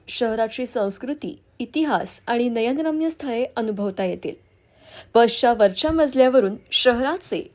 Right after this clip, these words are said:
अद्भुत दृश्य पाहायला मिळणार आहे. सर्व प्रवाशांसाठी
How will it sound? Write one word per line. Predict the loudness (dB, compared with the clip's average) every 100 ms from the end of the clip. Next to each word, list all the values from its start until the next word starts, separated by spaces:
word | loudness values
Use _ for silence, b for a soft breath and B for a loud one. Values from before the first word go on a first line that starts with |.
| _
अद्भुत | -2 0 -2 -2
दृश्य | -2 -4 -2 -2
पाहायला | 0 -2 -2 -2
मिळणार | -2 -2 0 -2
आहे. | -4 -8 -12 _ _ _ B B B B -10
सर्व | 4 4 4
प्रवाशांसाठी | -2 0 0 -2 -6 -4 -6 -6 -10